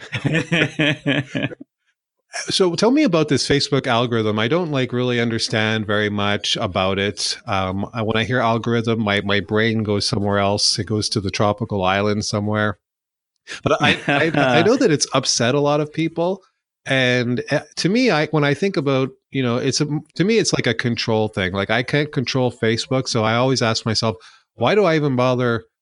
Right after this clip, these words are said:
Speaker 2: caring that much? I have no control over it. I can control my website."
Speaker 1: Every platform has their own algorithms, and if we knew them all, we'd be millionaires, you know?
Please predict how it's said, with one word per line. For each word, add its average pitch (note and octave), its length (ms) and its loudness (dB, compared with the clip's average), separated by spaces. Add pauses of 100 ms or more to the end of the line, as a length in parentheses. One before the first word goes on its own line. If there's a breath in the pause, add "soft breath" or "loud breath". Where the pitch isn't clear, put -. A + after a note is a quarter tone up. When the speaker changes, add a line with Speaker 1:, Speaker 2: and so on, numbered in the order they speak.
(240)
Speaker 2:
caring C3 420 0
that F#2+ 160 -2
much? F#2 220 -2
I A#2 80 0
have D3 160 0
no C#3+ 140 0
control A#2+ 500 0
over E2+ 240 -2
it. F2+ 100 -2
I F#2+ 100 -2
can F#2+ 160 -10
control A#2 320 -2
my G#2 180 0
website." G#2 720 -2 (460)
Speaker 1:
Every E3 300 -2
platform A2+ 760 -6 (800)
has A#2 180 0
their A#2+ 160 0
own A#2 140 0
algorithms, C3 680 -2
and A2+ 140 -2
if A#2+ 120 -4
we A#2 120 0
knew A#2+ 180 2
them G#2 160 0
all, A2+ 160 0
we'd C3+ 140 -2
be A2 80 -2
millionaires, G#2+ 640 0
you A2 60 -4
know? B2 220 -2